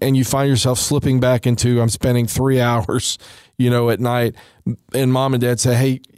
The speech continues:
you might wanna, you know, why don't you cut it back to, uh, it's not Lent during the year, might wanna cut it back."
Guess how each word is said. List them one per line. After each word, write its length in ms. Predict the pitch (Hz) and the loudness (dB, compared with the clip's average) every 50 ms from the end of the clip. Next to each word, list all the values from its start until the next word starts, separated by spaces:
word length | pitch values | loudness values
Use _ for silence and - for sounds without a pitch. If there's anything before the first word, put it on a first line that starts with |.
| _ _ | _ _
you 120 | - 127 165 | -6 -4 -4
might 100 | 226 311 | -4 -4
wanna, 160 | 285 180 127 - - - | -4 -6 -8 -8 -10 -6
you 120 | - 139 151 | -4 -2 0
know, 100 | 156 151 | 0 0
why 160 | 143 143 160 | 0 0 -2
don't 160 | 185 196 - 147 | -2 -2 -4 -6
you 100 | 143 131 | -6 -4
cut 180 | - 143 143 | -2 0 0
it 100 | 123 110 | 0 0
back 240 | 120 120 127 123 - | 0 -2 -2 -2 -2
to, 240 | - 135 113 113 104 - _ - | -2 -2 0 -2 -2 -4 _ -6
uh, 160 | - 131 - - | -6 -4 -4 -4
it's 120 | 135 127 | -4 -2
not 160 | 156 165 156 156 | 0 0 0 0
Lent 460 | 165 170 165 147 151 160 - - - _ _ _ _ _ - - - - - _ _ _ _ _ _ _ _ _ - | 0 0 0 0 -2 -2 -4 -8 -16 _ _ _ _ _ -18 -18 -18 -20 -20 _ _ _ _ _ _ _ _ _ -4
during 200 | 151 147 143 135 | -2 0 2 2
the 60 | 131 | 2
year, 300 | 135 147 143 139 143 139 - | 2 2 2 2 0 -2 -2
might 100 | 143 147 160 | 0 0 2
wanna 140 | 170 156 | 2 0
cut 160 | - - 143 139 | 0 0 0 0
it 60 | 127 | 2
back." 340 | 123 135 143 143 135 - | 2 0 0 0 -2 -4